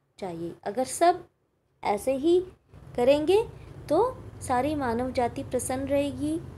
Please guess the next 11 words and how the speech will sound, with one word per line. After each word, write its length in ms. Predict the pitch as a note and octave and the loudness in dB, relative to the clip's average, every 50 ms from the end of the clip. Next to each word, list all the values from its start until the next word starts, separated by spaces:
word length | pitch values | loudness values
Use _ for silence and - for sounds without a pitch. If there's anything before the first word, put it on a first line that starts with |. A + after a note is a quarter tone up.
| - - | -8 -2
कोई 220 | A3 G#3 G3+ G#3 | 0 0 0 0
भी 120 | G#3 A#3 B3 | 0 -4 -6
स्वार्थी 520 | - - B3+ A#3 A#3 A#3 - - C#4+ D4 | -4 -2 0 0 0 -2 -2 -2 -2 0
नहीं 240 | C#4+ D4 D4+ D4+ D4+ | 0 0 0 0 0
होगा, 340 | D4 D4 D4+ C4+ C#4+ D4 D4+ E4 E4+ - - - - - - - - | 0 0 0 0 0 0 0 -2 -4 -8 -12 -12 -12 -12 -14 -10 -4
है 100 | B3+ D#4 | 0 0
ना, 320 | G4+ A#4 - - - - - - - - - - | 0 0 0 -6 -12 -14 -14 -14 -14 -14 -12 -6
सब 300 | - - C#4+ E4+ E4+ - | 0 2 2 2 2 0
निस्वार्थी 760 | B3 A3 A#3 B3 A#3+ - - A3+ G#3 G3+ G3 - - D#4 F#4+ B4 C5+ - - - - - - - | 0 0 0 0 0 0 2 2 2 2 0 0 6 8 10 10 8 6 0 -8 -10 -10 0 4
हो 160 | G#3+ G#3 G3+ | 6 6 6
जाएंगे। 520 | G3 - F#3+ F3+ F3 E3+ E3+ E3 E3 E3+ | 6 4 0 -2 -2 -2 -4 -4 -4 -4